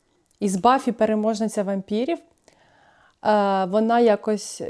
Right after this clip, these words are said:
чи Дзендер, чи вона доторкнулась до мавп'ячої лапки. Ця мавп'яча лапка, вона, типу, чи тушила, чи що.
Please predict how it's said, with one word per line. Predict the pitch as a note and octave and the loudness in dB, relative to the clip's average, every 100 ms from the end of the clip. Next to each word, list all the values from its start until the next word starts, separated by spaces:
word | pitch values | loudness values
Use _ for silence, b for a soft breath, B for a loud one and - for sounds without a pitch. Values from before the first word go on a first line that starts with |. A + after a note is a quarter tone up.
| - | -10
чи | - A3 | -4 -4
Дзендер, | F#3 E3+ G3+ A#3 C#4 B3 A#3 | -4 0 4 6 6 4 0
чи | - G3+ | -6 -4
вона | G3 G3 A3 | -2 2 2
доторкнулась | G#3+ G#3 G3+ - A#3 A3+ | 0 -2 -6 -2 0 0
до | G#3 | 0
мавп'ячої | G#3 A3 A3 F#3+ G#3 | 0 0 -2 -6 -4
лапки. | G3 C#4+ D#4+ A#3 | 0 0 0 -2
Ця | A3+ | 0
мавп'яча | A3 A3 A3 G#3+ - | 0 0 -2 -4 -2
лапка, | G#3 A#3+ D#4 - | 0 0 0 -2
вона, | G3+ G3+ A3 | -2 0 -2
типу, | A3 G#3 G#3+ | -2 -4 -4
чи | - G#3+ | -6 -6
тушила, | G#3+ G3 - B3 C#4+ B3 | -4 -2 0 2 2 0
чи | - F#3 | -2 -8
що. | - - A3 | -8 -2 -2